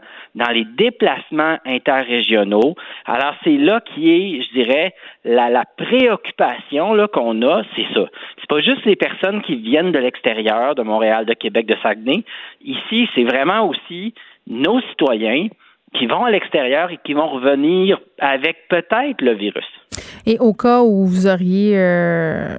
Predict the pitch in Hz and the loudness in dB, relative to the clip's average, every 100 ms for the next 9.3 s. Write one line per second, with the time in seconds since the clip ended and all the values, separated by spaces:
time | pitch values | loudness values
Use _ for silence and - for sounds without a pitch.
0 | - 190 - 185 - 208 208 - 202 180 | -8 -6 -2 -4 -2 -2 -2 -4 -2 0
1 | 165 180 175 190 196 180 220 202 180 - | 0 0 0 0 0 0 0 0 -2 -4
2 | 170 214 214 180 - 170 175 185 247 202 | -4 -2 -2 -2 -2 -2 0 2 2 0
3 | - 185 175 170 - - - 214 226 214 | -2 -2 0 -2 -4 -8 -4 0 4 2
4 | 180 - - 180 165 165 202 226 - 156 | 0 -6 -6 -4 -2 -2 0 0 -2 -6
5 | - - 349 - - _ _ _ _ _ | -6 -6 -8 -8 -18 _ _ _ _ _
6 | _ _ _ - - - - 151 170 220 | _ _ _ -14 -8 -8 -4 -4 -2 -2
7 | 233 156 - 226 226 190 156 190 196 196 | 0 0 0 0 2 2 2 2 2 0
8 | 147 - - 143 139 147 131 156 180 165 | -2 -10 -4 -2 0 -2 -4 -2 -2 -2
9 | 127 127 | -6 -6